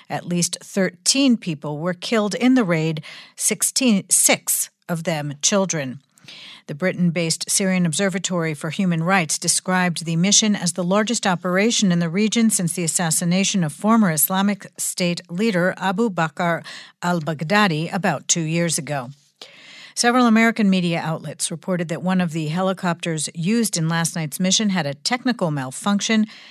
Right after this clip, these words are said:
and the American forces destroyed it at the end of the operation. Defense Minister Benny Gantz's trip to Bahrain. Gantz this morning visited the U S Fifth Fleet base located in Manama. He said that the cooperation between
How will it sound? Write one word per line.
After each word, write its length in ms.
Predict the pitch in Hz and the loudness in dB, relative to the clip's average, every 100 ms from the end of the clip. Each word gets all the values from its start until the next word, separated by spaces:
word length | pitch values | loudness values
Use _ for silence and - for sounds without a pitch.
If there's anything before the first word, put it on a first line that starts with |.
| - - | -18 -8
and 120 | 156 | -6
the 60 | |
American 400 | 156 165 165 170 | -2 -4 -4 -6
forces 360 | 147 170 156 160 | -4 -4 -2 -4
destroyed 480 | - - - 247 185 | 0 2 4 2 2
it 160 | - | -2
at 160 | - 185 | -4 -4
the 180 | 247 - | -4 -4
end 220 | 160 135 | -4 -4
of 140 | 147 | -6
the 120 | 190 165 | -4 -4
operation. 760 | 120 151 151 131 - 123 113 _ _ _ _ _ _ - _ _ _ _ _ _ - - - - - - | -6 -8 -8 -4 -4 -4 -10 _ _ _ _ _ _ -20 _ _ _ _ _ _ -20 -20 -20 -20 -20 -10
Defense 360 | 214 262 254 262 | 0 2 2 2
Minister 340 | 247 247 233 | 2 4 2
Benny 300 | 190 226 247 | 2 2 4
Gantz's 420 | 214 226 226 226 | 4 4 2 0
trip 240 | - 220 - | 0 -2 -2
to 100 | 208 | 0
Bahrain. 720 | 185 170 202 240 233 139 156 - | 0 2 2 4 2 0 -8 -8
Gantz 260 | 165 160 | -6 -4
this 180 | - 160 | 0 0
morning 380 | 180 175 170 170 | 0 0 0 -4
visited 440 | 170 185 180 208 180 | -4 -4 -2 -4 -2
the 60 | |
U 200 | 160 185 | -2 0
S 220 | 185 165 - | 0 0 -4
Fifth 500 | - - 196 - - - | -10 -4 -4 -4 -16 -16
Fleet 600 | - - 190 220 214 - _ 156 | -14 -10 -2 -2 -2 -8 _ -14
base 400 | 151 156 170 - - | -6 -4 -4 -6 -4
located 500 | 175 180 190 165 151 | -2 -2 -2 -4 -4
in 100 | 151 | -2
Manama. 540 | 165 208 220 156 202 214 - - - _ | 0 2 2 0 -2 -4 -12 -20 -20 _
He 100 | 156 | -6
said 220 | 185 165 | -4 -4
that 140 | 175 | -4
the 100 | 180 | -6
cooperation 880 | - 185 170 170 180 190 202 220 180 | -2 0 0 0 2 2 2 2 2
between 580 | 160 143 - 202 202 | 0 -6 -2 2 2